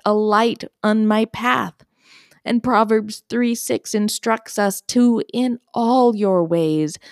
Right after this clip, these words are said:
submit to him, and he will make your paths straight." The only path, the direct path to anything in life, is found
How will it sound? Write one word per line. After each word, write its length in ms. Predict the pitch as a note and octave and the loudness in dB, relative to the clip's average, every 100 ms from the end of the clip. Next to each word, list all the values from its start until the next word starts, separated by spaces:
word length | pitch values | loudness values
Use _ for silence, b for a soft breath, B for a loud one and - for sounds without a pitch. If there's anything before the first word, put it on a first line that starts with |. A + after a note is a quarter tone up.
| B | B
submit 580 | - B3+ A3 A#3 - - | -2 0 2 2 2 -2
to 100 | A3 | -4
him, 540 | F3 - B3+ G3 F3 F#3 b b - | -4 -8 -6 -4 -4 -8 b b -4
and 220 | A3 G#3+ | -2 -2
he 480 | - _ - C#4+ C4+ | -4 _ -4 -2 0
will 180 | F#3+ | -2
make 300 | F3 F3+ - | -2 -4 -6
your 100 | E3+ | -6
paths 440 | D#3+ - E3 D#3 D#3+ | -6 -8 -8 -6 -8
straight." 600 | - - D#3 D3+ - _ _ _ _ b b b - | -12 -10 -8 -10 -14 _ _ _ _ b b b -4
The 200 | B3+ A#3+ _ - | -4 -4 _ 2
only 480 | A#3 B3+ B3 E3+ | 2 4 2 -2
path, 440 | - E3 E3 D#3+ E3 _ _ | -4 -8 -6 -6 -8 _ _
the 140 | G3+ | 0
direct 640 | G#3 A#3+ G#3 A3+ B3+ _ - | 0 -2 0 0 0 _ -4
path 340 | A3 A3 - | -2 -2 -2
to 120 | - - | -6 -2
anything 520 | A#3 C4 D#4 - F3 D#3 | 0 0 -2 -4 -4 -2
in 160 | D#3 | -4
life, 380 | D#3 D#3 D#3+ - - | -4 -4 -4 -8 -4
is 220 | B3+ - | -4 -4
found 560 | - G#3+ G#3 D#3+ D#3+ | -6 -4 -2 -4 -8